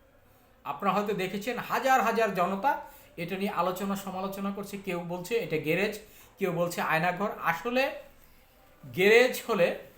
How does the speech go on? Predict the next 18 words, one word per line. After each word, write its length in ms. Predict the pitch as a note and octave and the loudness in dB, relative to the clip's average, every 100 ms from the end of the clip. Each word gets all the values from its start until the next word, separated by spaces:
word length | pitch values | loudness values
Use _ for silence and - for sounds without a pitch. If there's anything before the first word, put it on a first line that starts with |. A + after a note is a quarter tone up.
| - - - - - - | -20 -20 -20 -20 -20 -8
এত 200 | F3 E3+ G3 | -8 -6 -8
ছোট 220 | - G#3+ | -6 -6
ছোট 200 | - G#3 | -6 -6
রুম 260 | F3+ E3 E3+ - | -4 -2 -4 -8
থাকতো 240 | D#3+ D3+ | -12 -10
না। 160 | D#3+ C4 C3+ | -10 -10 -4
গ্যারেজ 300 | D#3 F3 F3 | 0 0 -2
হলে 140 | F#3 A#3+ | -6 -6
একটা 280 | F3+ - | -6 -6
গাড়ির 440 | D3+ B2 C#3+ F3+ E3+ | -6 -2 0 0 -4
যে 140 | F#3 | -6
স্পেস 400 | - - F3 A#3 - - - - | -6 -8 -8 -8 -14 -20 -20 -6
কমপক্ষে 680 | B3 A#3 A3+ A#3+ - C4+ C4+ - - - - - - - | -2 -2 0 -4 -4 -10 -12 -14 -20 -20 -20 -20 -20 -20
বারো 300 | C#3+ D#3 E3 | -2 2 4
ফিট 280 | F3+ A#3+ B3 - - _ _ _ _ _ - | 2 -2 -10 -14 -20 _ _ _ _ _ -18
কিংবা 220 | D#3 D#3+ | -10 -6
দশ 280 | D#3 D#3 - | -4 -4 -6
ফিট 180 | A3+ | -12